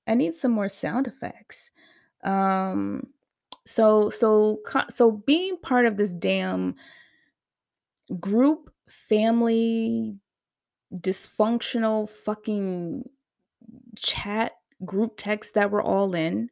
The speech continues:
with this whole K-, Kim and Kanye and Pete Davidson, I'm like, "Can y'all please remove me from the chat? I would like to log on to social media and not see y'all shit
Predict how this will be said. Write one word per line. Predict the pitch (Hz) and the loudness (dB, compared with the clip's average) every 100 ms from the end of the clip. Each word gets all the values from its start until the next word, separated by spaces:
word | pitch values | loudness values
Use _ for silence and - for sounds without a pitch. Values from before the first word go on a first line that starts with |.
| _ _ _ _ - | _ _ _ _ -4
with | 190 - | -4 0
this | 196 | -2
whole | - 202 | 0 -2
K-, | 185 - - | -2 -12 -12
Kim | - 196 208 214 | -4 -2 0 -2
and | 185 | -4
Kanye | - 190 196 190 190 190 | -6 -4 -2 0 -2 -2
and | - | -6
Pete | - 104 | -6 -4
Davidson, | - 98 117 - 240 - | -2 0 0 -2 -6 -4
I'm | - 359 | -8 -4
like, | 349 339 | -6 -4
"Can | 392 381 | -6 -2
y'all | 427 415 | 0 0
please | 359 359 381 392 370 311 247 - - _ _ - - - _ _ _ _ | 2 2 4 4 4 4 2 -2 -20 _ _ -20 -20 -20 _ _ _ _
remove | 240 240 240 240 214 | -4 -2 -2 -2 -4
me | 208 180 165 165 160 151 _ _ _ _ | -6 -6 -6 -8 -10 -14 _ _ _ _
from | - 170 | -10 -8
the | 165 | -8
chat? | - 156 160 - _ - - | -10 -14 -14 -18 _ -20 -8
I | 214 | -2
would | 220 240 | 0 2
like | 254 269 | 0 2
to | 294 | 2
log | 240 240 262 254 254 | 4 4 4 0 -2
on | - 208 208 | -2 -2 -2
to | 190 | -6
social | - 190 180 208 | -6 -6 -4 -6
media | 196 165 160 160 - - _ | -4 -6 -8 -10 -12 -14 _
and | 220 226 | 2 2
not | 269 330 | -2 -2
see | - 277 | 0 2
y'all | 269 220 220 | 2 0 -2
shit | 262 - - 190 - - | -4 -4 -2 -2 -2 -6